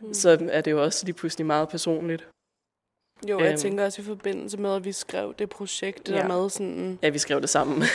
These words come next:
Speaker 2: <laughs>
Speaker 1: Ja, altså at skulle op til det i eksamen, og så være sådan,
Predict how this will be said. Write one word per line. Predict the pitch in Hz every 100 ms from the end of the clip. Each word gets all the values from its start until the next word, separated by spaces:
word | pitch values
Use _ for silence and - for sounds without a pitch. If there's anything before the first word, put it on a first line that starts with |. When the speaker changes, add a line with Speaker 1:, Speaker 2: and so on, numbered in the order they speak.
| -
Speaker 2:
<laughs> | 208
Speaker 1:
Ja, | 226 233 220 - - -
altså | 233 240
at | 226
skulle | - 220 220 -
op | 214 214
til | - 196
det | 214 220
i | 214 208
eksamen, | 196 - 190 185 202 226
og | 240 196
så | 208
være | 196 190 190
sådan, | 208 190 180 190